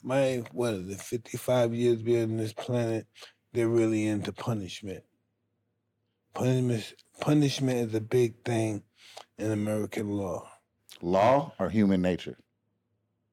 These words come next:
Speaker 1: They put the human nature in the law. The law, okay?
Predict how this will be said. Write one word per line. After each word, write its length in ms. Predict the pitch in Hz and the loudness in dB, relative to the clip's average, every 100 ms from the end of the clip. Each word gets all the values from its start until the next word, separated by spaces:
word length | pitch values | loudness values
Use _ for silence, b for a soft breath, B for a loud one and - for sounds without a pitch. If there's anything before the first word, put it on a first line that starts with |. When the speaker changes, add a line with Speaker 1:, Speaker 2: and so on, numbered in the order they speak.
| _ _ _ _ - | _ _ _ _ -6
Speaker 1:
They 120 | 113 | -2
put 240 | 147 139 | 0 0
the 100 | 120 | 0
human 320 | 113 127 120 | 0 0 0
nature 320 | 117 113 113 113 | 0 -2 -4 -8
in 200 | 107 107 | -6 -6
the 80 | 104 | -4
law. 480 | 104 104 92 87 - B B _ | -2 -2 -2 -8 -14 B B _
The 100 | 107 | -6
law, 520 | 110 120 113 - - - _ - | 0 2 2 0 -6 -12 _ -16
okay? 600 | - - 120 113 117 113 | -14 -6 -4 -2 -4 -10